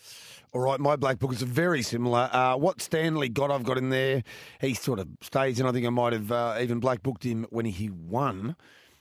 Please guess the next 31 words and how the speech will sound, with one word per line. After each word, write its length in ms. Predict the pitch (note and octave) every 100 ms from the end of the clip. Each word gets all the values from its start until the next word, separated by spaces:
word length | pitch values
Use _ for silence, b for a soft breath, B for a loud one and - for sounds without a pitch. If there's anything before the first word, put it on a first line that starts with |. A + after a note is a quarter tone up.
| b
So, 380 | - C#3 B2+ B2
uh, 120 | B2
settled 280 | A2+ F3 D#3+
right 200 | C3+ B2
back, 380 | A#2 A#2+ - - - C3
uh, 220 | B2 B2
out 140 | C3+
the 60 | B2+
back 140 | A#2+
in 60 | G#2+
a 40 |
slowly 320 | G2 B2+ A#2+
run 280 | A#2 A2+ A2+
race, 340 | A2+ A#2 G2+ -
hit 180 | C3 -
the 100 | B2+
line 260 | A#2+ A#2
like 140 | A#2 G2+
a 60 |
steam 320 | E2 - A#2+ A2+
train, 400 | B2+ A#2 A#2 - B B
only 200 | E3 A#3
really 180 | F3+ C#3+
got 160 | A#2+ A2+
clear 160 | C3
the 80 | A#2+
last 260 | A#2 A2+ -
fifty 240 | A#2+ G#2+
metres 220 | A#2 G#2+
and 100 | A2
just 140 | G#2+